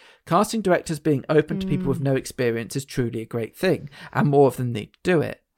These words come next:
Speaker 1: But doing so by excluding the thousands of actors out there begging for a chance is not the way to go about it. I understand the idea is probably to allow new people to have a chance at getting involved, but what are casting directors really saying if they decide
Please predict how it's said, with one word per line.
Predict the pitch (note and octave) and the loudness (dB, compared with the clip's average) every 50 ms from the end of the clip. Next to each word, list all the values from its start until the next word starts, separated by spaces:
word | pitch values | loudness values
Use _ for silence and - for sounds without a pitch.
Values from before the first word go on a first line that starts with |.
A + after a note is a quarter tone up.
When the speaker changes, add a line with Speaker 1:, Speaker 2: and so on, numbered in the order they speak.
| - - - - - _ _ _ | -20 -20 -20 -20 -20 _ _ _
Speaker 1:
But | - C#3+ - - B2+ | 4 4 4 4 4
doing | - F#3+ A#3 C4+ A3+ F#3 | 4 6 6 4 2 0
so | C#3+ - - - G#2+ G2 A2 D3 | -2 -4 -4 -4 -2 -2 -2 -4
by | - - A#2 A2+ | -4 -2 -2 -2
excluding | - - - - - - C#3 C#3+ C#3 C3 B2+ B2+ | -4 -6 -10 -10 -4 0 2 2 2 2 0 -2
the | B2+ A#2+ | -4 -6
thousands | - _ - E3+ D#3 E3 F3+ F#3+ F#3 - - F#3 D#3+ - | -6 _ 0 0 2 2 2 0 0 -2 -4 -4 -2 -2
of | D#3+ - - | -4 -4 -4
actors | - C#3+ C#3 - - - C3 - | -6 -6 -6 -6 -6 -8 -8 -4
out | - C#3+ C#3 B2+ - | -4 -4 -4 -4 -4
there | - B2 A#2+ A#2 C#3 - _ | -4 -4 -4 -4 -6 -4 _
begging | - E3+ F#3+ F3+ F3+ E3 | 2 2 2 2 -2 -6
for | D3 - - A2+ | -6 -6 -6 -8
a | A#2 | -8
chance | - - - B2+ A#2+ A2 G#2+ - - - B2 | -6 -2 0 0 0 0 -2 -8 -10 -8 -8
is | A2+ - | -6 -6
not | A#2+ G#2+ - - | -6 -8 -6 -8
the | - | -8
way | B2 G#2+ F2+ F2+ | -8 -8 -8 -6
to | - - | -6 -2
go | - F3+ F3 D#3+ | 2 4 4 4
about | B2 - E2+ - - - - | 4 0 -4 -12 -12 -12 -10
it. | F3 - - - _ _ _ - - - - - - | -8 -8 -10 -12 _ _ _ -20 -20 -18 -18 -8 -2
I | - C#3+ D3+ | 0 2 2
understand | E3+ F3+ - - F#3 F3 E3+ D#3+ | 2 0 0 2 2 4 4 4
the | D#3 | 4
idea | D3+ D3 C#3+ D3 C#3 | 4 4 4 4 2
is | C3 C3 | 2 0
probably | - - - F#3 G3 G#3 G3 | 0 0 2 4 4 4 2
to | - - D#3 D#3 | 2 2 2 2
allow | C#3 C#3 C3 B2+ B2 | 2 2 2 2 0
new | B2+ C3+ D3+ F#3+ A3+ | 0 0 0 0 -2
people | A3+ - - E3 E3 - - D#3+ | -2 -2 -2 -2 -2 -2 -6 -6
to | - | -4
have | D3 D3 C#3+ | -2 -2 -2
a | D#3 | -2
chance | - - C#3+ C3+ B2 B2+ - | -2 -2 -2 -2 -2 -4 -8
at | C#3+ - | -8 -6
getting | - B2+ A#2+ - - B2+ | -4 -6 -6 -6 -8 -10
involved, | A2+ A2+ - D#3 D3 A#2 G#2 A2 B2+ - - - - - - - - - | -4 2 6 6 6 6 4 -2 -8 -12 -18 -20 -20 -20 -20 -20 -16 -12
but | - | -6
what | C#3+ D3 E3+ E3+ | -2 -2 0 0
are | F#3 | 0
casting | - - - E3 E3+ D#3+ D#3 - D#3+ D#3 | -2 0 4 4 4 4 4 2 -4 -4
directors | D3 D3 C#3 C3 - - C#3+ B2+ | 0 2 0 0 0 -2 -6 -2
really | C#3 D3 D3 D3+ D3+ D#3 | 2 4 4 4 4 2
saying | C#3+ - - C#3+ C3 A#2+ A2+ A2 A#2 - | 0 2 2 2 4 2 0 -2 -4 -6
if | - B2 - | -8 -8 -6
they | - C3+ C3 C3 | -2 0 0 0
decide | C3+ C3+ B2+ - - C#3+ C3 B2 A#2+ A#2 - | 0 -2 -4 -2 0 0 0 0 0 -2 -4